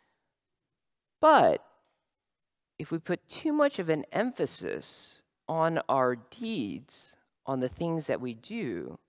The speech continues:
there's a temptation. The temptation is this, that we are tempted to find joy in our deeds. And it's a temptation because we ought to find our joy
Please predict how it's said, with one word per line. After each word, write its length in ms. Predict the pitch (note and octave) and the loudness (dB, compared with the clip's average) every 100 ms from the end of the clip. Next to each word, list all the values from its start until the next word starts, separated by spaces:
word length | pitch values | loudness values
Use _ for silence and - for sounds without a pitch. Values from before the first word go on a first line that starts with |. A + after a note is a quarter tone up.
| _ _ _ _ _ _ _ - | _ _ _ _ _ _ _ -12
there's 200 | B2 A#2+ | -10 -8
a 60 | |
temptation. 800 | A2+ - G2 - F#2 A2+ - - - _ _ _ _ _ _ _ _ _ _ _ _ _ _ _ | -10 -10 -14 -12 -12 -10 -14 -16 -20 _ _ _ _ _ _ _ _ _ _ _ _ _ _ _
The 80 | F3 | -14
temptation 680 | - A#3 C4 - G3 - D3+ | -4 -2 -2 -2 -4 -2 -4
is 180 | B2 A#2+ | -6 -4
this, 360 | F3 B2 A2 - | -2 -2 -2 -4
that 200 | B2 B2 | -6 -6
we 200 | D#3+ G#3 | -6 -4
are 100 | C#3 | -4
tempted 480 | - - D4+ A#3 | -6 -6 -4 -6
to 80 | - | -10
find 360 | - D3 C3 A2+ | -8 -4 -4 -6
joy 600 | - A3+ E3+ A2 G#2+ A#2 _ - | -8 -4 0 0 -2 -4 _ -6
in 300 | C#3 D3 D#3 - | -4 -2 -4 -4
our 260 | B2 B2+ | -2 -2
deeds. 760 | C3 C#3 A#3+ G3 - - - - _ _ _ _ _ _ _ - - - - _ _ | -6 -10 -10 -10 -10 -16 -20 -20 _ _ _ _ _ _ _ -20 -20 -20 -20 _ _
And 100 | E3 | 2
it's 100 | F#3 | 2
a 60 | F#3+ | 2
temptation 460 | G3+ G3 D4 D#4+ A#3 | 0 0 0 0 0
because 240 | E3+ D#3+ | 0 -2
we 120 | F#3 | -2
ought 200 | - B3 | 0 0
to 80 | D#4+ | 0
find 400 | - E3+ D#3+ D#3+ | -4 0 2 2
our 180 | - C3 | 2 2
joy 300 | B2+ F3 | 0 0